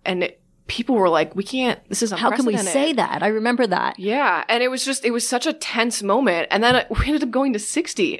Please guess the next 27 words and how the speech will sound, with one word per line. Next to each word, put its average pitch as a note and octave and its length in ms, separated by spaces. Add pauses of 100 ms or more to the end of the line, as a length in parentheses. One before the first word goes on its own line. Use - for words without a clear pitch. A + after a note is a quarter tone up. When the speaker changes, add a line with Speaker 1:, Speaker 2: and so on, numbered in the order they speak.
Speaker 1:
inches G#3 180
Speaker 2:
Right. F#3+ 220
Speaker 1:
eventually. F3+ 480
And C4 100
that G4+ 160
verified. C#4 720 (540)
And E4+ 180
it's - 240
just, F4 240
it's D#4+ 160
kind D#4 400
of, A3+ 220 (640)
it, - 320
it's A3 180
mind G#3+ 320
boggling. F#3 540
And A3 260
it's G#3 200
decisions C4 440
that A#3 80
we G3+ 80
don't G3 200
take G3+ 180
lightly. D4 440
It's - 160
decisions A3 640
that F#3 240